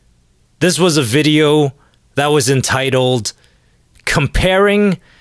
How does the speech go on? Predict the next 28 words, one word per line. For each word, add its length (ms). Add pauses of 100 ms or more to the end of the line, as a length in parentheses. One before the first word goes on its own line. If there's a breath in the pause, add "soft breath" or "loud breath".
(300 soft breath)
and 180
I'm, 220
I 160
feel 220
like, 220
I 100
feel 180
sick 380
just, 580
just 300 (100)
remembering 500
<laughs> 0
this 220
and 180
saying 400
it, 160 (400 loud breath)
uttering 360
these 220
words. 640 (280 loud breath)
The 60
video 320
was 200
called 560 (1400 loud breath)
Comparing 960 (440 soft breath)
Vaginal 1000
Discharge. 920 (260 loud breath)
<laughs> 280
I'm 800